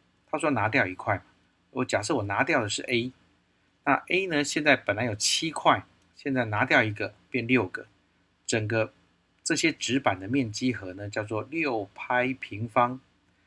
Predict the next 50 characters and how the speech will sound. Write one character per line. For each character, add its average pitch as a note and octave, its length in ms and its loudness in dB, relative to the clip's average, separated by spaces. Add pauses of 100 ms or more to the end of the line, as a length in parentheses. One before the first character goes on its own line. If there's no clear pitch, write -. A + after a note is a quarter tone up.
(300)
加 A2 200 4
上 G#2+ 280 0 (440)
B F#3+ 220 0
型 G2+ 240 2
的 G2+ 80 -4
有 F#2 80 -4
十 - 180 -4
七 C#3 240 2
个， A#2+ 220 -2 (420)
十 - 240 -8
七 C3+ 300 0
拍， B2 380 2 (1400)
加 G#2+ 180 2
上 G2+ 300 0
C F3 320 -2
型 A2 220 -2
的 G#2 60 -2
有 G2 60 -2
十 - 240 -4
二 A#2+ 200 4
个， - 200 -14
十 - 240 -10
二。 A2 240 -2 (800)
那 E3+ 80 -8
这 A3 140 -4
个 F#3+ 80 2
到 G#3 120 4
底 A#2+ 120 2
可 A#2 120 -6
不 A2 80 -4
可 C#3+ 160 0
以 G2+ 280 2 (720)
这 A2 100 -8
个 G#2 340 0 (560)
因 D3+ 140 0
式 D3 160 0
分 C#3 180 4
解 F#2+ 200 -4
呢？ F#2 240 -8
我 G2+ 80 -8
们 G#2 100 -8
用 B2+ 160 0
十 - 180 -4
字 C#3+ 160 -2
交 C3+ 160 2
乘 A#2+ 160 -4
法 G#2+ 220 -6
做 A2 140 -4
做 G#2 120 -6
看， F#2+ 280 -6